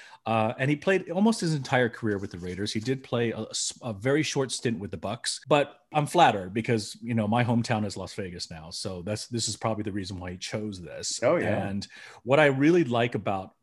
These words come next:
Speaker 1: this guy, um, and by the way, Tim Brown did make the National Football League Hall of Fame in two thousand fifteen. That was his induction
Speaker 2: Uh-huh.
Speaker 1: year. And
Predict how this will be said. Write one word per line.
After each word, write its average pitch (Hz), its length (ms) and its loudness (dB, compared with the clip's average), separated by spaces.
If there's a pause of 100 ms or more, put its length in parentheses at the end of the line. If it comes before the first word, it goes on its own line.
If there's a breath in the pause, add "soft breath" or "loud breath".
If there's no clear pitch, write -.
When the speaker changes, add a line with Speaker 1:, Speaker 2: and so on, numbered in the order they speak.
Speaker 1:
this 110 360 -4
guy, 82 520 -8
um, 92 500 -8 (220)
and 127 120 4
by 117 300 2 (100)
the 117 100 2
way, 110 200 4
Tim 120 260 0
Brown 110 240 2
did 107 160 -2
make 104 280 -4
the 95 340 -8 (100)
National 98 360 -8
Football 95 280 -8
League 95 160 -8
Hall 104 220 -6
of 90 60 -10
Fame 143 340 -2
in 117 80 -4
two 98 160 -8
thousand 92 280 -8
fifteen. 107 500 -8
That 110 120 -8
was 98 360 -12
his 104 280 -8
induction 95 520 -4
Speaker 2:
Uh-huh. 123 100 2
Speaker 1:
year. 165 300 -2 (520 loud breath)
And 117 520 4